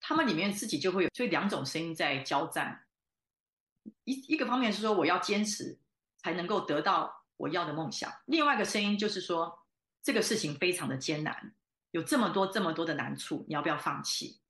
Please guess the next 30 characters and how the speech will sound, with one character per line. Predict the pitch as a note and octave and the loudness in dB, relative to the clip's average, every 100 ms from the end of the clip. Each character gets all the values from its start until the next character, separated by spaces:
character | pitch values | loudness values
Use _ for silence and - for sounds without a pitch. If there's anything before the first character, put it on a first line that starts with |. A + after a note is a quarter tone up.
| _ _ | _ _
所 | - | 2
以 | F3+ | 2
他 | |
自 | F3+ C#4+ | 2 2
己 | D3+ | 2
就 | G#3 | 2
有 | D3+ | 2
这 | C3+ | 2
个 | D#3+ | 0
两 | D3 C3+ | 0 -2
个 | |
声 | - D#3 | -4 -4
音 | D#3 | -4
在 | C#3 | -4
交 | C3+ C3 | -2 -4
战。 | C3+ C#3 - _ _ _ _ | -4 -6 -8 _ _ _ _
大 | D4+ | 2
部 | C4+ | 4
分 | C#4 B3+ | 4 4
我 | D3+ | 4
们 | D#3+ | -2
父 | - | -2
母 | D3+ | -6
亲 | D3 F3 | -6 -6
都 | F3 | -2
是 | F3+ - _ _ | -4 -6 _ _
跑 | - C3 | -4 0
到 | F3+ | 2
那 | E3 | 2
个， | D#3+ C#3 - | 0 -2 -6